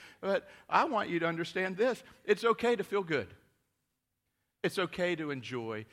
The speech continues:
and to celebrate life. Just do it in light of the picture that's been given to you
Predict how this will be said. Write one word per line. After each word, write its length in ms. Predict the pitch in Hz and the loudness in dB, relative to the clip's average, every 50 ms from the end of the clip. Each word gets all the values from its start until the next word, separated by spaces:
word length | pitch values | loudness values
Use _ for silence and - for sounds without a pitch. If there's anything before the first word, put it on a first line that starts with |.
| - _ - | -20 _ -10
and 100 | 143 131 | -8 -8
to 80 | 123 123 | -8 -8
celebrate 680 | - - - 123 113 113 107 101 104 104 95 92 - | -8 -6 -4 -4 -4 -4 -6 -8 -8 -8 -8 -10 -10
life. 520 | 95 90 82 85 92 90 - - - - _ _ _ _ _ _ _ _ _ _ _ _ _ _ _ _ _ _ _ - | -10 -12 -12 -12 -14 -18 -20 -20 -20 -20 _ _ _ _ _ _ _ _ _ _ _ _ _ _ _ _ _ _ _ -20
Just 280 | - 180 165 - 135 | -18 -18 -18 -18 -16
do 240 | 120 117 107 104 101 | -14 -14 -12 -12 -14
it 160 | 95 98 - _ _ - | -16 -18 -20 _ _ -16
in 200 | 113 107 104 101 | -14 -14 -12 -12
light 440 | 98 101 104 98 95 92 _ _ _ _ _ _ _ _ _ | -14 -14 -14 -14 -16 -18 _ _ _ _ _ _ _ _ _
of 120 | - 107 101 | -18 -18 -18
the 80 | 101 | -18
picture 580 | - - - 117 - _ - - 87 82 76 _ _ _ _ _ - | -20 -18 -20 -20 -20 _ -20 -20 -20 -20 -20 _ _ _ _ _ -20
that's 140 | - 101 - | -20 -20 -20
been 180 | - 104 92 | -20 -20 -20
given 320 | 87 95 95 87 95 92 85 | -18 -16 -18 -16 -18 -20 -20
to 140 | _ - - | _ -20 -20
you 260 | 78 76 78 76 | -20 -20 -20 -20